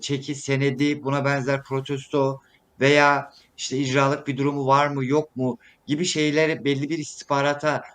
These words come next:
tabi tutacak. Bir sorun da yoksa buradaki paranın yüzde yetmiş beşini, yani misal veriyorum, e,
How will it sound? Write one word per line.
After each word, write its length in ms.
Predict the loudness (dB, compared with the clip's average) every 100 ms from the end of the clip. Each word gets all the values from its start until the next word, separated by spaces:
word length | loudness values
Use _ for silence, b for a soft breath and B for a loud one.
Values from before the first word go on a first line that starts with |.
| _
tabi 260 | -4 -2 -4
tutacak. 340 | -8 -10 -8
Bir 40 | -4
sorun 340 | -2 -2 0
da 80 | 4
yoksa 600 | 4 2 0 -2 -2 b b b _
buradaki 420 | 2 2 2 -4
paranın 500 | -4 0 2 2 -2 -4
yüzde 380 | -8 -8 0 4
yetmiş 520 | 4 2 -6 -8 -2
beşini, 380 | -2 -2 -4 -4
yani 180 | -4 -4
misal 360 | -2 0 2
veriyorum, 380 | 0 -4 -6 -10 _ B B B -2
e, 400 | 0 2 0